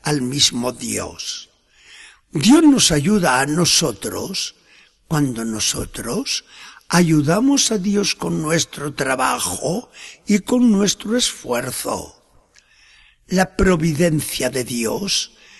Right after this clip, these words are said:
cuenta siempre con ese trabajo y esfuerzo nuestro. Y solo entonces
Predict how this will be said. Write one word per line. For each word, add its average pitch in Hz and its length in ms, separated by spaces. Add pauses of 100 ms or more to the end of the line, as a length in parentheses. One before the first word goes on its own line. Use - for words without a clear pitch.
(380)
cuenta 214 320
siempre 254 880 (380)
con 175 260
ese 165 240
trabajo 127 640
y 127 140
esfuerzo 127 640
nuestro. 113 800 (1080)
Y 165 120
solo 247 340
entonces 160 960